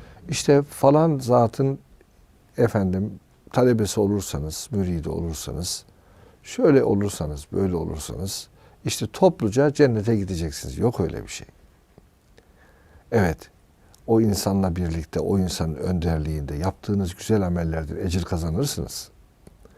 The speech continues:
Elbette yarın kıyamet günü Cenab-ı Hak bazı kullarına şefaat hakkı, şefaat izni verdiği zaman o da lütf-, lütfedilir. Fakat bunun kime olacağı, kime izin verileceği,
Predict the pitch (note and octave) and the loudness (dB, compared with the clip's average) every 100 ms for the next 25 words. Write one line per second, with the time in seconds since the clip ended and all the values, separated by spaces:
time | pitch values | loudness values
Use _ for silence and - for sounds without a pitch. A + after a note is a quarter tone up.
0 | - - - - - F#3 A#3 A#3 - C#3+ | -20 -20 -20 -20 2 6 8 6 6 8
1 | C3+ B2 A#2 A2 B2 A#2 A2+ A2+ - G2+ | 8 6 4 2 4 4 4 0 0 0
2 | F#2+ G2+ G2+ F#2+ F#2 - D#3+ G#2+ G2 G#2 | 2 0 2 0 -2 4 4 4 0 0
3 | G2 F#2 F#2 - F#2 G#2 G#2+ G2+ E2+ - | 0 0 -2 -4 -2 0 0 0 -4 -4
4 | E2+ - F2 F2+ A#2+ B2+ F#2 F#2 F2 F2 | -6 -4 -4 0 2 2 -2 -2 -2 -2
5 | E2 G2+ F2 E2 D#2 C#2 - - - - | -2 -2 -2 -2 -4 -8 -14 -20 -20 -20
6 | - _ - E3+ A2 C#2 - - - - | -20 _ 4 6 4 0 -8 -20 -20 -20
7 | _ E3+ - _ _ - G#2 F#2 - - | _ -20 -20 _ _ 0 0 0 -6 -20
8 | - _ - A2 A2 G2+ D#2+ D2+ C#2 - | -20 _ 0 0 2 2 2 -2 -6 -12
9 | - - - C3 D#3+ - C3 B2 G#2+ - | -20 -10 -4 0 0 0 0 2 0 -4
10 | - A2+ A#2+ F#2+ - F#2 F2 D2 D2 C#2 | -2 0 2 0 -4 -4 -2 -2 -6 -6
11 | - _ _ - - A#2+ D3+ B2+ B2+ A2+ | -10 _ _ -14 -4 -2 2 2 2 0
12 | F#2 D#2+ D#2 C#2+ C#2+ B1+ | 0 -2 -4 -6 -8 -10